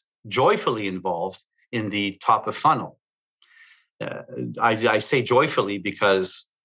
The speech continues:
most people view it as drab and a drag. And, uh, it's really the fun part because that's when you discover, you know, talk about the word discovery. Uh, inherently, prospecting is the true discovery. You discover them, they discover you.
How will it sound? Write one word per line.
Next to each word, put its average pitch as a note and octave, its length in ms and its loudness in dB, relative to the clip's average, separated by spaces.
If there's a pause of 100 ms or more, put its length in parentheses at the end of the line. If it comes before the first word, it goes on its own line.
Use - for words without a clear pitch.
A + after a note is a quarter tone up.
(140)
most G#2+ 220 0
people G#2 360 0
view G#2 300 2
it G2 80 4
as F#2+ 100 2 (180)
drab G2+ 480 4
and E2+ 220 -12 (180)
a F#2 60 -12
drag. G2+ 580 -2 (680)
And, F2+ 280 -6
uh, - 260 -8 (360)
it's - 300 -6
really A#2 560 2
the F2 100 -2
fun A3 320 0
part F2+ 320 -2
because F#2 300 -10
that's A2 240 0
when G#2+ 100 2
you G#2 120 -2
discover, G#2 760 0
you G#2+ 100 -2
know, G2 140 2
talk C3 260 2
about G#2 200 2
the F#2+ 100 0
word G2+ 280 0
discovery. G2 600 -2 (600)
Uh, G2 140 -6
inherently, G#2+ 720 0 (240)
prospecting C3+ 580 0
is C3+ 260 4
the F#2+ 300 0
true F3+ 320 2
discovery. G2+ 540 -2 (720)
You A2+ 140 0
discover A2+ 500 0
them, C3+ 320 2
they G#2+ 140 2
discover F#2 400 -2
you. C#3+ 360 0